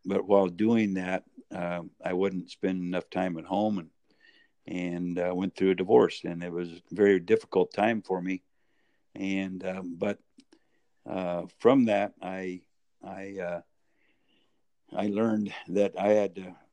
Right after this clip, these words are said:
uh, def-, definitely change, uh, amount of hours I spend. And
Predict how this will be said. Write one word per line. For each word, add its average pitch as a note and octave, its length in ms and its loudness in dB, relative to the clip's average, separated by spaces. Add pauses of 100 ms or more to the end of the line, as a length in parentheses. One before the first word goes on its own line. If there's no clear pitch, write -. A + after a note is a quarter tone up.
(160)
uh, F2 180 -10 (280)
def-, G#2 280 0 (100)
definitely G2 360 -2
change, F#2 540 -4 (580)
uh, E2 360 -8 (400)
amount F#2+ 280 -2
of G2 80 -2
hours F2 340 2
I F2 60 0
spend. F2 420 -4
And E2 120 -8